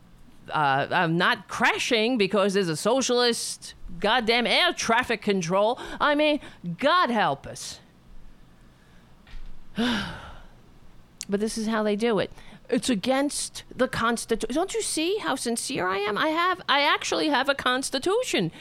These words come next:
in my pocket. I won't f-, point to anything in it. I will wave it, though,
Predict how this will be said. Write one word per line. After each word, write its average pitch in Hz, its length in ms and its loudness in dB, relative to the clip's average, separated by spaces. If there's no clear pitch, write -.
in 294 120 0
my 349 140 2
pocket. 403 720 -2
I 302 120 2
won't 349 300 2
f-, - 320 -16
point 440 380 0
to 220 300 2
anything 226 800 2
in 262 160 4
it. 339 140 0
I 240 120 4
will 233 220 4
wave 269 440 2
it, 165 160 0
though, 143 400 0